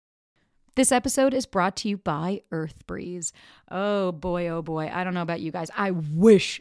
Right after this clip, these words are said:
I had discovered Earth Breeze earlier in my New York life. I do not miss the days of trekking, putting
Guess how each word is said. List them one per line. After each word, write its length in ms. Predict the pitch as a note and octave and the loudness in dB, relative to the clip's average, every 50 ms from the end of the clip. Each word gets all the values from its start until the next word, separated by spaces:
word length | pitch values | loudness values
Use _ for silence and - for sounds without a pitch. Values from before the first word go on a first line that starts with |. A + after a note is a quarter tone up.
| - | -6
I 160 | - F3 F#3 F3+ | -2 -2 -2 0
had 200 | D#3+ F3+ F3+ F3 | 0 -2 -2 -2
discovered 540 | E3+ F3 - - - G#3 F3+ D3+ E3+ D#3+ D#3+ F3+ | -2 -4 -4 -4 -4 -4 -2 -2 -2 -4 -4 -2
Earth 300 | A#3 G#3 F3+ F3 - - | -2 -2 -2 -2 -4 -6
Breeze 400 | - F3 E3+ D#3 D3 D3+ C#3+ - _ _ _ | -4 -4 -2 0 -2 -2 -4 -6 _ _ _
earlier 500 | - G3 G3+ G#3+ G#3+ A3 A3 G#3+ G#3 G#3+ | 0 2 2 2 2 2 4 4 4 2
in 400 | - - - F3+ F#3 F3+ F3+ F#3 - | 0 -2 -2 0 0 0 -2 -4 -4
my 200 | F3+ E3+ D#3 D#3 | -4 -4 -4 -4
New 240 | D#3 D#3+ E3 F3 F3 | -4 -2 -2 -2 -2
York 280 | F3 F3 F3+ F3+ F3 - | -2 -2 -2 -2 -4 -6
life. 400 | F3+ E3+ E3 E3+ E3 E3+ - _ - - - - - _ | -8 -6 -6 -4 -4 -6 -10 _ -20 -20 -20 -20 -12 _
I 160 | G3 F3+ F3 | -6 -4 -4
do 160 | D#3+ - D#3 C#3+ | -4 -6 -4 -2
not 280 | D3 D#3 D#3+ D#3+ - | 0 0 0 -2 -2
miss 200 | - E3+ E3 - | -4 -4 -4 -4
the 100 | - E3 | -6 -6
days 340 | D#3 F3 D#3+ D#3 D3+ D3+ - - - - - | -6 -4 -4 -4 -4 -6 -6 -10 -16 -14 -10
of 260 | F3 E3 E3 D#3+ F#3+ | -10 -10 -10 -10 -12
trekking, 640 | _ - - - - A3 F#3 E3 - F#3+ E3+ D#3+ D#3+ | _ -14 -14 -8 -6 -6 -6 -4 -4 -6 -6 -6 -4
putting 280 | - G#3 E3 E3 F3+ | -4 -4 -4 -4 -8